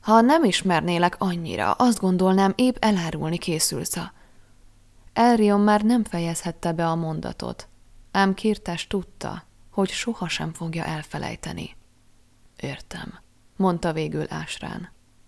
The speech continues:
"Mi van a varázsbottal?" "Félek, hogy csak a lány, Viktória tudja használni."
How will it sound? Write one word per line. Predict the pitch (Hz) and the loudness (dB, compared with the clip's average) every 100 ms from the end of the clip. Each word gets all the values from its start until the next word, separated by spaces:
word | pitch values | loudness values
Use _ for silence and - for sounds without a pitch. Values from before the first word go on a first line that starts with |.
| _ _ | _ _
"Mi | - 190 180 | 0 4 4
van | 147 139 | 2 -2
a | 139 | -4
varázsbottal?" | 127 - 92 - - - - 82 123 160 - _ _ _ _ _ _ _ _ - _ | -6 -6 -8 -8 -10 -10 -10 -8 -8 -12 -20 _ _ _ _ _ _ _ _ -20 _
"Félek, | - 240 208 165 165 - | 0 2 4 0 -4 -6
hogy | - 196 | -2 -2
csak | - 202 208 | 0 0 2
a | 202 | 2
lány, | 208 185 160 160 - | 2 0 -4 -8 -2
Viktória | 202 208 - 175 170 165 | 0 0 -2 -2 -2 -2
tudja | 170 160 165 | -4 -4 -4
használni." | 165 160 - 160 - 175 180 | -4 -6 -6 -8 -8 -8 -10